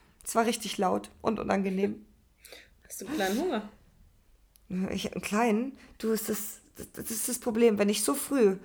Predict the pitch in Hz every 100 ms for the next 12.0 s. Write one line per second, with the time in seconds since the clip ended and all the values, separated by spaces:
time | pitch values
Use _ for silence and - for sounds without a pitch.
0 | - - 208 214 240 - - 262 - 180
1 | 190 - 226 220 208 208 202 202 214 190
2 | 180 185 - _ _ _ _ _ 254 208
3 | 196 185 208 220 208 - 254 233 233 240
4 | 254 - 226 226 226 220 220 - - 226
5 | 214 208 214 190 190 - 226 247 269 -
6 | 196 226 247 - - _ - - - -
7 | - - - - 233 233 214 240 - 226
8 | 247 - - 240 - 214 202 214 - 214
9 | 202 220 196 - 214 - 226 226 - 208
10 | 208 208 226 208 180 180 - _ - -
11 | - 208 202 - 208 190 190 196 185